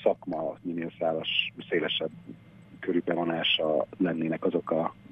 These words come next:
fontos értékek, amelyeket szerintem, ö, ismervő abszolút, ö, most prioritások lesznek, és hát, ö,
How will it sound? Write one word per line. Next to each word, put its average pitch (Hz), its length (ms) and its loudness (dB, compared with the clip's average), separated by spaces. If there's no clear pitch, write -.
fontos - 400 2
értékek, - 540 0
amelyeket 76 440 0
szerintem, - 480 0
ö, 78 400 6
ismervő 78 680 0
abszolút, 78 440 -2
ö, 80 100 -2
most - 340 0
prioritások - 800 2
lesznek, - 640 0
és 85 240 0
hát, - 260 2
ö, 85 140 4